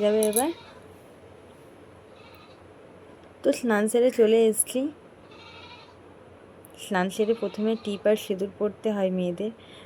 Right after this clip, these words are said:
তো আমি টিপ সিঁদুরটা পরে নিচ্ছিলাম।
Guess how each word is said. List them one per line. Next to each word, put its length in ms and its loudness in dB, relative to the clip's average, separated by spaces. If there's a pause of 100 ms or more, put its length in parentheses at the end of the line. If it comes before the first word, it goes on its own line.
(220)
তো 100 4 (760)
আমি 120 0 (100)
টিপ 220 -4
সিঁদুরটা 440 -2
পরে 240 0
নিচ্ছিলাম। 480 -8